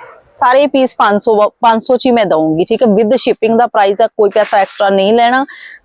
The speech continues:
ਬਾਕੀ ਤੁਹਾਨੂੰ ਜਿਹੜਾ ਕੋਈ ਮੈਨੂੰ ਲੱਗੇਗਾ ਪੀਸ ਕੁਛ ਡਿਫੈਕਟਿਵ ਆ ਜਾਂ ਕੋਈ ਪ੍ਰੋਬਲਮ ਆ, ਉਹਦਾ ਮੈਂ ਤੁਹਾਨੂੰ ਦੱਸ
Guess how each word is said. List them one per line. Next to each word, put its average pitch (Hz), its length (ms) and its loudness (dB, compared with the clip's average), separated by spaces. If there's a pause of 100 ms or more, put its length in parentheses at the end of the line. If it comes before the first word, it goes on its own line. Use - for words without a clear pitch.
ਬਾਕੀ 220 260 -2
ਤੁਹਾਨੂੰ 240 540 2
ਜਿਹੜਾ 202 320 2
ਕੋਈ 247 160 0
ਮੈਨੂੰ 220 200 2
ਲੱਗੇਗਾ 214 340 0
ਪੀਸ 208 360 -2 (400)
ਕੁਛ 208 200 -2 (240)
ਡਿਫੈਕਟਿਵ 208 540 -2
ਆ 220 100 2
ਜਾਂ 214 140 -2
ਕੋਈ 214 160 0
ਪ੍ਰੋਬਲਮ 196 420 0
ਆ, 226 160 -2
ਉਹਦਾ 208 240 2
ਮੈਂ 208 120 0
ਤੁਹਾਨੂੰ 202 320 0
ਦੱਸ 185 160 0